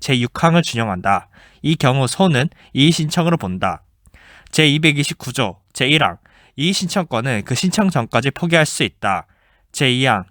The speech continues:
이의 신청권의 포기는 서면으로 해야 한다. 제 삼 항 제 이 항의 서면은 상대방에게 송달해야 한다. 제 이백삼십 조 제 일 항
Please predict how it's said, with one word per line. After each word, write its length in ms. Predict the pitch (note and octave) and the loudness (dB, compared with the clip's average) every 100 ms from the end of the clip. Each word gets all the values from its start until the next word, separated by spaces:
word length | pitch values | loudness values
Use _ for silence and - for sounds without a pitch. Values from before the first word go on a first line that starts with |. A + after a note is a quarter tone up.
| _ | _
이의 200 | C3 E3 | 0 0
신청권의 600 | E3+ F3+ - F#3+ D3+ D#3 | 0 -2 -2 0 0 -2
포기는 420 | - F3 C#3 C3+ | -2 -2 0 0
서면으로 500 | A2+ F3+ F#3 F3 F3 | -2 0 2 4 4
해야 140 | F3+ A2 | 4 2
한다. 420 | F#2 G#2+ F2+ - _ _ _ _ | 0 -2 -4 -8 _ _ _ _
제 160 | - C#3 | -2 -2
삼 240 | D#3+ D#3 | 2 2
항 160 | A#2 E2+ _ | 0 -4 _
제 160 | - C3+ | -2 0
이 120 | C3+ | 2
항의 260 | C#3+ E3 F3 | 2 2 -2
서면은 520 | F3+ D3 A#2 B2+ G2 | 0 -2 0 -2 -4
상대방에게 580 | - F3 F3+ D#3+ D3 D#3 | -4 -2 0 0 0 -2
송달해야 440 | E3+ E3 E3 D#3+ | -2 0 2 4
한다. 380 | G2 F#2 F#2 E2+ _ _ _ _ _ _ _ - _ | 2 -2 -6 -6 _ _ _ _ _ _ _ -20 _
제 140 | - C#3 | 2 4
이백삼십 560 | D3 D#3 F#3+ F#3 - | 4 2 0 -2 -4
조 240 | - A2 F2 - - - _ | -4 -4 -4 -18 -20 -20 _
제 160 | - C#3 | 0 2
일 160 | C#3+ | 4
항 200 | D3 F#2 | 2 0